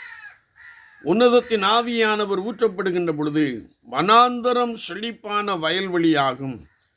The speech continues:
செழிப்பான வயல்வெளி காடாக எண்ணப்படும். வனாந்தரத்திலே நியாயம் வாசமாயிருக்கும். செழிப்பான வயல்வெளியிலே நீதி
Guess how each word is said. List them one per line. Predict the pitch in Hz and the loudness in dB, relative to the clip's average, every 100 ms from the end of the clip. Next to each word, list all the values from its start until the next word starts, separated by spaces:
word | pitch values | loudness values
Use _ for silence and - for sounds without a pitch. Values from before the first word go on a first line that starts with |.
| _ _ _ _ | _ _ _ _
செழிப்பான | - - 262 311 302 269 269 269 254 | -6 -2 2 2 2 2 2 4 2
வயல்வெளி | 208 254 277 262 254 233 | 2 2 2 0 0 -2
காடாக | - 190 240 247 233 226 | -2 0 4 6 6 4
எண்ணப்படும். | 214 202 208 165 165 156 180 131 107 - | 0 0 -4 -6 -6 -4 -4 -4 -10 -10
வனாந்தரத்திலே | 156 262 277 262 262 262 247 240 | -2 0 2 2 2 2 2 0
நியாயம் | 185 185 233 277 269 233 | 2 2 4 2 2 2
வாசமாயிருக்கும். | 220 226 226 220 214 196 175 175 190 156 98 - _ _ _ _ _ | 0 0 -2 0 2 2 0 -2 -4 -6 -8 -16 _ _ _ _ _
செழிப்பான | - 233 311 349 - 311 302 294 | -6 0 2 2 4 4 6 4
வயல்வெளியிலே | 240 262 294 285 277 269 262 | 4 2 2 -2 0 0 0
நீதி | 220 262 277 277 | 0 0 0 0